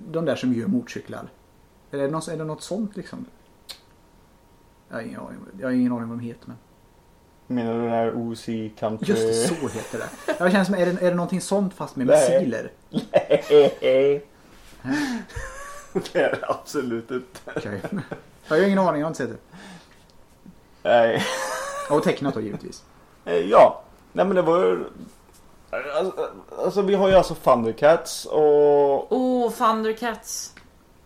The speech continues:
Speaker 2: Thunder, Thunder,
Speaker 3: Oh.
Speaker 2: Thundercats!
Speaker 3: Precis, återigen, det är liksom introlåtarna som gör det. Det, det är ofta
Speaker 2: Ja,
Speaker 3: de
Speaker 2: det var
Speaker 3: vi
Speaker 2: ju
Speaker 3: minns.
Speaker 2: musik jag vill komma <laughs> in på.
Speaker 3: Nu är vi
Speaker 2: Vilka
Speaker 3: inne på musiken.
Speaker 2: Alltså, vilka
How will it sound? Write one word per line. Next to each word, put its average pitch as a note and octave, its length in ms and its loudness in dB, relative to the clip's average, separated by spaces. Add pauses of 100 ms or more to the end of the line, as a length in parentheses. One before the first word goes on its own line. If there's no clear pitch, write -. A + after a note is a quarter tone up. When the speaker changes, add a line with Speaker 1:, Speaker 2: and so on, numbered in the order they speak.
Speaker 2:
Thunder, B2+ 420 0
Thunder, D3+ 420 8
Speaker 3:
Oh. E3+ 120 2
Speaker 2:
Thundercats! C4 960 4
Speaker 3:
Precis, D4 360 -2
återigen, C#4 800 0
det C4 80 -4
är C4 80 0
liksom A#3 320 -6
introlåtarna A3 840 -4
som A3 200 -6
gör G#3 260 -2
det. B3 160 0
Det, A3 280 -2
det A3+ 180 -4
är A3 60 0
ofta F#3 120 8
Speaker 2:
Ja, B3+ 200 10
Speaker 3:
de G3+ 60 0
Speaker 2:
det A3 80 10
var G#3+ 80 10
Speaker 3:
vi A3 60 10
Speaker 2:
ju G#3 60 4
Speaker 3:
minns. A3+ 100 4
Speaker 2:
musik A#3 460 2
jag F3 80 10
vill D#3 140 6
komma D3+ 280 4 (220)
<laughs> - 220 -2
in G3 140 6 (180)
på. - 320 4 (380)
Speaker 3:
Nu B3 120 -4
är D4 40 -4
vi D4 180 2
Speaker 2:
Vilka C#4 160 2
Speaker 3:
inne B3+ 100 0
på C4 100 -6
musiken. A3 560 -8 (260)
Speaker 2:
Alltså, D#3 240 2
vilka E3 280 0